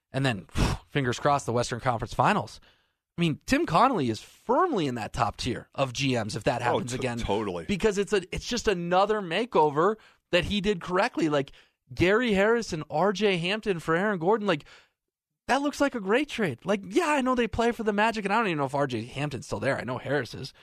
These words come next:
Speaker 1: But those guys aren't on anyone's radar right now.
Speaker 2: No.
Speaker 1: Like, they're, they're not, you know, so it's, it's a,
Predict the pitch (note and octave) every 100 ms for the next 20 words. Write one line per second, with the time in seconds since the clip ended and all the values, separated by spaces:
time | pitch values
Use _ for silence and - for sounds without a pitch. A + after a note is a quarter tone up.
0 | _ _ _ - G#4 G#4 F#4 C#4+ G#3 F3
1 | E3+ D3+ D#3 D3+ B2 A#2+ D3 G3 G3 G#3+
2 | G#3+ A#3+ C#4+ D4 A3 A3 F3+ - - -
3 | - C#4 B3+ C4 D#4 E4 - G#3 G3 F#3
4 | F3+ G3+ G3 - G#3 G3 G#3